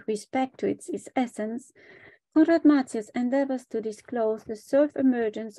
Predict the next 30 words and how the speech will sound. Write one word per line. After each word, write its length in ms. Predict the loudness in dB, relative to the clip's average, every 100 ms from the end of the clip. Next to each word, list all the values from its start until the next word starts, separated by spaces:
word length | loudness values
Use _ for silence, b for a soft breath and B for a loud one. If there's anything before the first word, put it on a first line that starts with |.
| -10
of 140 | -6
the 120 | -4
appearance 520 | -4 -6 -4 -4 -4
of 140 | -6 -8
what 240 | -4 -4
in 160 | -4 -4
each 320 | 0 -2 -4
case 380 | -4 -2 -2 -4
appears 600 | -12 -8 -4 -2 -2 -4 _ b b b -4
before, 580 | 0 0 0 2 4 2
or 140 | 0
rather 320 | -2 -4 -4 -6
exempt 520 | -10 -8 2 4 4
from 220 | 0 -8
the 100 | -6
conditions 840 | -8 -8 -6 -4 -6 -8 -10 -10 -8
that 180 | -8 -6
the 120 | -10
transcendent-, 640 | -6 -6 -6 -2 -2 0
that 200 | -2 0
the 140 | -2 -4 _
transcendental 680 | -6 -4 -2 2 4 6 2
subject 520 | 0 -4 -4 -6 -6
in 140 | -8 -6
Husserl's 420 | -8 -6 -6 -4
sense 380 | -4 -4 -4 -6
would 280 | 2 2 2
impose 440 | -6 -4 -4 -4
upon 400 | -10 -8 -8 -8
it. 220 | -10 _